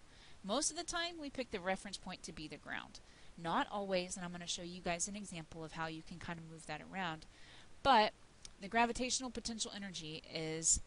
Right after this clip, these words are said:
most of the time measured at a zero level, which is the ground. But gravitational potential energy is equal to the mass of the object times gravity, acceleration, which is ten,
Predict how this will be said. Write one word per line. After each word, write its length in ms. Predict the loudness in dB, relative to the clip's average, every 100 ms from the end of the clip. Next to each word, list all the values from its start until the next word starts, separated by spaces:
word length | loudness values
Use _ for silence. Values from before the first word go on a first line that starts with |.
| -4
most 300 | -2 2 2
of 100 | 0
the 80 | -4
time 440 | -4 0 0 -2 -10
measured 520 | -10 -6 -4 -6 -8 -6
at 140 | -6
a 80 | -4
zero 320 | -6 -4 -4
level, 280 | -2 -2 -4
which 180 | -10 -10
is 140 | -10
the 60 | -8
ground. 320 | -8 -8 -10 -16 -18 -20 -20 -20 -20 -20 -20 -18 -18 -18 -18 -16 -4 0
But 120 | 8
gravitational 500 | 8 8 6 0 -2
potential 340 | -4 -4 -4 -4
energy 320 | -4 -4 -4
is 140 | -4
equal 220 | -6 -6
to 200 | -2 -2 -2 -6 -6
the 80 | -2
mass 380 | 2 4 4
of 80 | 0
the 120 | -2
object 580 | -2 -2 0 -2 -2 -6 -6 -8 -8 -10 -8
times 360 | -2 0 0 2
gravity, 440 | 4 4 4 -6 -8 -6 -6 -8 -16 -10
acceleration, 520 | -4 -2 -2 -4 -8
which 140 | -6
is 80 | -6
ten, 300 | -4 -6 -6